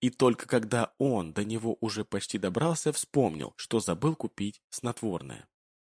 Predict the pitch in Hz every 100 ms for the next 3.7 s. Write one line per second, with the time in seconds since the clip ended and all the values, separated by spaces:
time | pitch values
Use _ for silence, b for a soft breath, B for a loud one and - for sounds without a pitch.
0 | - 101 127 143 143 113 95 101 - 110
1 | 110 110 98 107 - 101 - 95 120 -
2 | 190 151 - - 95 95 90 82 - 104
3 | 92 92 87 120 180 170